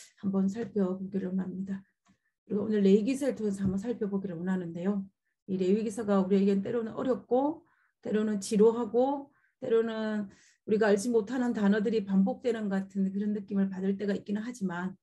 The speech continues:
그러나 우리가 레위기서를 잘 묵상해 보면 그 속에 하나님께서 우리에게 바라시고 원하시는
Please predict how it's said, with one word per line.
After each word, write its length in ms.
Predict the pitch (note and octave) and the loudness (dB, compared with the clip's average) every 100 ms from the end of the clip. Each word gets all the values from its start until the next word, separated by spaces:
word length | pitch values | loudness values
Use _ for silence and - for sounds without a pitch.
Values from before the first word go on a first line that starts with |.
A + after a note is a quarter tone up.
| _ _ _ | _ _ _
그러나 240 | - A#3+ A3+ | -2 0 2
우리가 220 | G#3 A3+ | 4 6
레위기서를 760 | G#3+ A3 A#3+ B3+ B3 B3+ A#3 | 6 4 2 -4 -4 0 2
잘 220 | G#3 G3+ G3 | 2 0 -2
묵상해 480 | G#3 - B3+ A#3 | -2 -6 -4 -2
보면 460 | G3 F#3+ G3+ G#3 F#3+ | 0 2 2 2 -2
그 100 | G#3 | -2
속에 720 | G3 C4+ A#3+ G3+ F#3+ F#3+ E3+ - _ _ _ | -4 -4 0 2 4 2 0 -10 _ _ _
하나님께서 680 | B3 B3+ A#3+ - A3+ A3+ A3 | -2 0 -2 0 0 2 0
우리에게 520 | G3+ G3+ G#3+ G#3+ G3+ | 0 2 0 0 -2
바라시고 480 | G3 G#3 G3+ - G3+ | -2 -2 -4 -4 0
원하시는 640 | F#3+ G#3+ G3+ G#3+ F#3 E3 | 2 2 0 -2 -2 -4